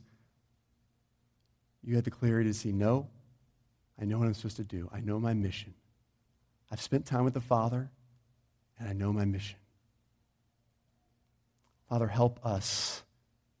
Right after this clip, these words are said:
I fear it's so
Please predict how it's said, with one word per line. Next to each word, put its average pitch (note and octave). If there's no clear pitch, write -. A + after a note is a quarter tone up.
I A#2+
fear A#2+
it's -
so C3+